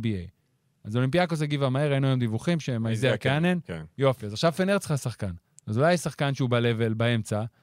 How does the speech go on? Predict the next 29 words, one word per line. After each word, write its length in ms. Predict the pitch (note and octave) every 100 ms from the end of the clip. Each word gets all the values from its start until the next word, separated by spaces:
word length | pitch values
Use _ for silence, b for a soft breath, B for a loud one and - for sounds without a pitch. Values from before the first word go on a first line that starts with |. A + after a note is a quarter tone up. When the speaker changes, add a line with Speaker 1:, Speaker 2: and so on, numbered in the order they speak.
| _ _ _ G#2+
Speaker 1:
למרות 240 | B2 C#3+
שהיה 180 | C#3+ C#3
גם 100 | C3
ראיתי 160 | C3
דיווחים 340 | B2+ A#2 C3 C3+
שהם 140 | B2
מתעניינים 300 | A2 A#2 B2
באיפי 260 | A#2 A#2 A#2+
ל-, 60 | D3+ D3 B2
ל-, 20 | B2+ G#2 G2+
לונדברג, 380 | A#2+ E3 A#2+ F#2+
שאמור, 420 | - G#2 G#2+ G#2 G#2+
אה, 60 |
לסיים 280 | G#2 G#2 A2+
את 60 | A#2+
Speaker 2:
אני 80 | F#3+
Speaker 1:
פיניקס, 220 | C4+ D#3
Speaker 2:
לא, 60 | F#3 E3+
Speaker 1:
אבל 60 | D#3
Speaker 2:
אי 40 |
אפשר 180 | C#3+ D3+
להאמין 220 | A#2 G#2 F#2+
Speaker 1:
לא, 140 | C4+
Speaker 2:
לכלום. 180 | C#4 D#3+
Speaker 1:
לא 120 | A#3+
מאמין. 260 | A#3+ G3 C#3
Speaker 2:
המון 80 | C3
דיווחים. 320 | G#2+ F#2 D3+
Speaker 1:
אוקיי, 300 | E3+ -